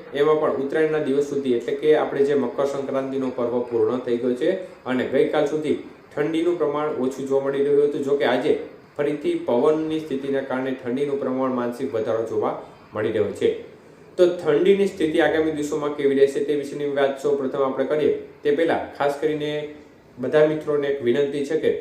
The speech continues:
ગઈકાલે જે આપણે પતંગ ચગાવી છે, તે ખે-, જે પણ મિત્રોએ પતંગ ચગાવી છે, તો તમારી આજુબાજુના રસ્તામાં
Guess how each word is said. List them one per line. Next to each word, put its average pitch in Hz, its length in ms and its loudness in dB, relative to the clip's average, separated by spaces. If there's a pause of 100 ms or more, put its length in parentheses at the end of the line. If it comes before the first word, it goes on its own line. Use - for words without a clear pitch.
(800)
ગઈકાલે 160 500 4
જે 151 100 0
આપણે 151 300 6 (800)
પતંગ 170 340 2
ચગાવી 135 360 2
છે, 139 200 -2 (160)
તે 147 180 2
ખે-, 131 540 -2
જે 156 200 6
પણ 156 220 0
મિત્રોએ 151 320 2
પતંગ 135 280 -2
ચગાવી 131 340 0
છે, 147 180 2 (400)
તો 185 400 4
તમારી 160 300 2
આજુબાજુના 147 680 0
રસ્તામાં 131 500 -2